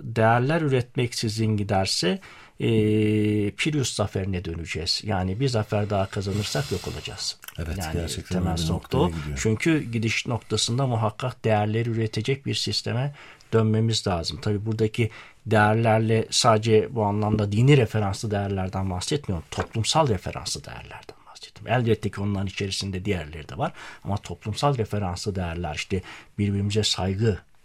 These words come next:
Speaker 1: ilkesi en önemli referanslardan, en önemli değerlerden bir tanesidir.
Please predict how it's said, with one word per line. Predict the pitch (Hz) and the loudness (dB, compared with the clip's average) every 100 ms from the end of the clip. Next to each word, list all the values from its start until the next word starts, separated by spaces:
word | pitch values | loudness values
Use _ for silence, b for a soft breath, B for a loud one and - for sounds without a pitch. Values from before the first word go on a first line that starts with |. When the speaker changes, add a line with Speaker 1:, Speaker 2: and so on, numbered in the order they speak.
| - - | -20 -14
Speaker 1:
ilkesi | 73 90 - 92 - | -8 -8 -4 -2 0
en | 85 | 0
önemli | 110 107 95 98 | 0 0 -2 -2
referanslardan, | 85 - 85 85 92 90 95 | -4 -6 -8 -8 -6 -6 -4
en | 98 | -4
önemli | 98 92 | -4 -4
değerlerden | 95 85 90 80 95 104 | -4 -4 -4 -6 -4 -4
bir | 95 | -4
tanesidir. | - 95 92 85 87 | -4 -4 -4 -4 -8